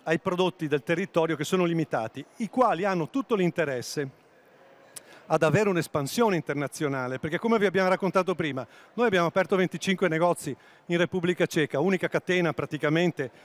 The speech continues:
di un produttore italiano, europeo, un'unica catena di retail,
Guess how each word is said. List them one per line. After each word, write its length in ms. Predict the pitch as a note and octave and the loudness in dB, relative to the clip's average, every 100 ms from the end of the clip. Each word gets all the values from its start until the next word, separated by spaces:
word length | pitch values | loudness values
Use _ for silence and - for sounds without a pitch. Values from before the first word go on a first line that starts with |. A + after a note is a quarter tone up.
| - | -14
di 100 | - | -2
un 80 | E3 | 0
produttore 500 | E3+ F3 E3 - F#3 | 0 -2 0 0 0
italiano, 600 | E3+ E3 D#3+ E3+ E3 D#3 | 0 0 2 2 2 2
europeo, 680 | C#3 D#3 D3+ - E3+ D3 A#2 - - - - | 0 0 -2 0 2 0 -4 -10 -20 -20 -18
un'unica 340 | - D#3 F#3+ F3 | -4 0 0 0
catena 340 | D#3+ D3+ E3+ | -2 0 0
di 120 | D#3+ | 0
retail, 560 | E3 F3+ F#3 F3+ G#3+ A3 | -2 0 2 2 0 -4